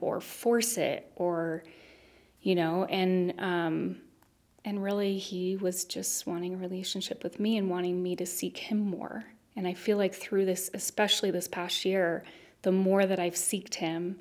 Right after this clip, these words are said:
and the more that I spend time in the Word and the more that I pray and the more that I go to him with my issues,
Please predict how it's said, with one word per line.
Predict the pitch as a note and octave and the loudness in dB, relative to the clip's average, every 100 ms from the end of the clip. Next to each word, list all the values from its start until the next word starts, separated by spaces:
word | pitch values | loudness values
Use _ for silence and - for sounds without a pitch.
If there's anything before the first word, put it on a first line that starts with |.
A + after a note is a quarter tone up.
| - - - _ | -14 -20 -20 _
and | E3+ | 0
the | F3+ | 2
more | F#3 F#3 | 4 2
that | F#3 | 2
I | F#3 | 0
spend | F3+ - G3 G3 | -2 -2 2 2
time | - F#3 F3+ | 2 0 0
in | |
the | F3 | 0
Word | F3 E3+ E3+ E3+ | 0 0 -2 -2
and | F3 F3+ | -2 -2
the | |
more | F#3 F#3 F#3+ | 0 2 2
that | F#3+ F3+ | 2 0
I | E3+ E3+ | -2 -2
pray | - - F#3 F3 E3+ | -2 0 2 2 2
and | E3+ F3 | 0 -2
the | |
more | F3 F3 F#3 | 0 0 2
that | F#3 F3+ | 2 0
I | E3+ E3+ F3 - - - | 0 0 -2 -6 -20 -2
go | - G3+ | 4 4
to | F#3 | 4
him | - - F#3 | 0 0 2
with | G3+ G#3+ | 2 0
my | A3+ A#3 | 0 0
issues, | A#3+ A3 - A#3 B3 B3+ - | 0 0 4 6 6 2 -2